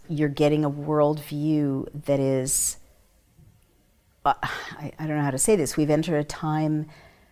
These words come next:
and the Smith-Mundt Act is part of this, right? It is now legal to propagandize Americans. And I'm not saying those entities are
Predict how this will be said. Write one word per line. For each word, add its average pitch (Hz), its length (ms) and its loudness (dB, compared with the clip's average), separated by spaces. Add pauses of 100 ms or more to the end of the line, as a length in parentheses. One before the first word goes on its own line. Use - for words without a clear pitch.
(420)
and 147 120 4
the 139 60 0
Smith-Mundt 156 680 2
Act 123 360 -4
is - 260 -6 (220)
part 180 240 0
of 117 120 -4
this, - 280 -6
right? 135 180 -2
It 143 160 -4
is - 180 -2
now 151 180 2
legal 143 380 -2
to - 120 -10
propagandize - 840 -4
Americans. - 800 -10
And 139 140 -4
I'm 131 140 0
not 143 180 0
saying 139 380 0 (320)
those 135 380 2
entities 135 580 -4
are 127 300 0